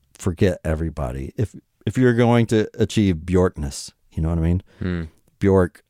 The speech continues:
Speaker 1: people love Bjork because she does not care what you think.
Speaker 2: Mm-hmm.
Speaker 1: And, and it, and at the end of the day, it, the best art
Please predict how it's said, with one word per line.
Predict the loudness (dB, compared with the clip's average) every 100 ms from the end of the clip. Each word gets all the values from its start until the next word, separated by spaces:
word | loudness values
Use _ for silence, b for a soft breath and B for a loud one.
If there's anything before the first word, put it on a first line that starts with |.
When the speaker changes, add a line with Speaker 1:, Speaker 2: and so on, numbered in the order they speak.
| _ -20 -20 _
Speaker 1:
people | -2 2 2
love | 2 0 -2
Bjork | -2 -2 -4
because | -10 -8 -4 -2 -4
she | -6 -4 -6 -4
does | -4 -4 -4
not | -2 -2 -2 -6
care | -8 -6 -6
what | -8 -10 -12
you | -14
think. | -12 -14 -16 -20 _ -6
Speaker 2:
Mm-hmm. | -4 -4
Speaker 1:
And, | -6 -8 -10
and | -10
it, | -10 _
and | -4 -4 -4 -8 b b b
at | -6
the | -2
end | -2 -2
of |
the | -4
day, | -8
it, | -10 -14 _ _ _ -18 -14 -8
the | -8 -10 _
best | -4 -4 -6 -8
art | -8 -8